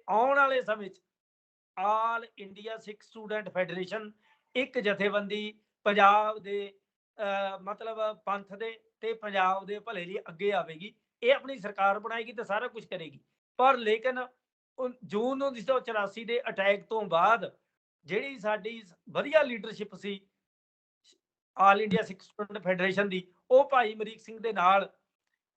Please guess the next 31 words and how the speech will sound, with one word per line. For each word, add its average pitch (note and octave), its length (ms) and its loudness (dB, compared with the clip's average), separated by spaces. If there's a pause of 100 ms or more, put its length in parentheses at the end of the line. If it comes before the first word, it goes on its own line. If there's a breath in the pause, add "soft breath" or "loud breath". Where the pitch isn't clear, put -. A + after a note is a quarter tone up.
(100)
ਅਹ, F#3+ 920 -4
ਅਕਾਲ G3+ 320 -2
ਤਖਤ A#3 180 -8
ਦੀ G3 320 -14
ਲੜਾਈ G3+ 420 -2
ਲੜਦੇ F3+ 420 -2
ਹੋਏ, G3 280 -2
ਸੰਤ F3+ 240 -12
ਬਾਬਾ G3+ 300 -2
ਜਰਨੈਲ F#3 380 -8
ਸਿੰਘ F#3 180 -20
ਦੇ G3+ 80 -18
ਨਾਲ F#3 260 -2
ਮੋਢੇ G3+ 280 -2
ਨਾਲ A3 140 -2
ਮੋਢਾ G#3+ 300 -4
ਡਾਉਂਦੇ A3 300 -4
ਹੋਏ, F#3+ 280 -8 (360)
ਉਹ B3+ 180 4
ਸਿੱਖ G#3+ 300 -6
ਕੌਮ G#3 320 -4
ਦੇ G#3 120 -4
ਮਹਾਨ F#3 380 0
ਸ਼ਹੀਦ G3 320 -10
ਨੇ A3 160 -8 (340)
ਤੇ B3+ 80 4
ਉਹ A#3+ 200 6 (100)
ਸ਼ਹਾਦਤਾਂ F#3+ 540 4
ਪ੍ਰਾਪਤ A3+ 340 -2
ਕਰ A3+ 180 -4
ਗਏ। G#3+ 160 -6